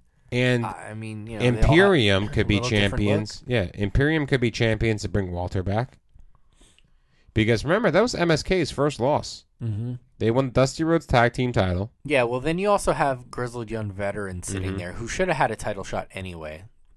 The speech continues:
Speaker 2: Uh, yeah, so, like, this thing with Imperium, it came on really quickly 'cause
Speaker 1: It
Speaker 2: they
Speaker 1: did.
Speaker 2: literally challenged him last week.
Speaker 1: They did, yeah.
Speaker 2: And then they lost. I mean, you know, that's what happens, but I'm surprised we didn't see a, a, a G Y V, um,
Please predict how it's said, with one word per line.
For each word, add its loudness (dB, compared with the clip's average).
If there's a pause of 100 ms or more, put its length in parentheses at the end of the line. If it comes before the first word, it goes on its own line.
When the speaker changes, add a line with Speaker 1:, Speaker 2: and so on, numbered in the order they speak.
(1300)
Speaker 2:
Uh, -20 (300)
yeah, -6
so, -4
like, -2
this 0
thing 0
with 0
Imperium, -2
it -10
came 0
on 6
really -4
quickly -2
'cause -2
Speaker 1:
It 0
Speaker 2:
they 2
Speaker 1:
did. 2
Speaker 2:
literally 6
challenged 2
him -4
last -2
week. -10
Speaker 1:
They -2
did, -4
yeah. -10 (540)
Speaker 2:
And -8
then -4
they -2
lost. 4
I -10
mean, -14
you -10
know, -6
that's -12
what -10
happens, -4
but -6 (480)
I'm -2
surprised 2
we -6
didn't -8
see -6
a, -4
a, -6
a -6
G -6
Y 2
V, -4 (240)
um, -6